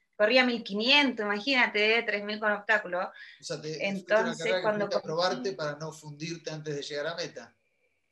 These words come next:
Speaker 1: Sí, claro, y quedé quinta, porque las chicas andaban súper bien también en esa época.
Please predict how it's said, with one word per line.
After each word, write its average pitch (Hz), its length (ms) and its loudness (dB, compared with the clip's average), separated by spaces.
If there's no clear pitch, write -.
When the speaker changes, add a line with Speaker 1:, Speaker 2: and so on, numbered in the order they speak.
Speaker 1:
Sí, 349 220 -10
claro, 339 360 6
y 247 720 0
quedé 320 280 4
quinta, 262 460 4
porque 233 200 0
las 214 180 6
chicas 247 280 4
andaban 240 320 4
súper 254 260 -4
bien 285 240 -4
también 302 440 0
en 311 80 0
esa - 200 -2
época. - 480 0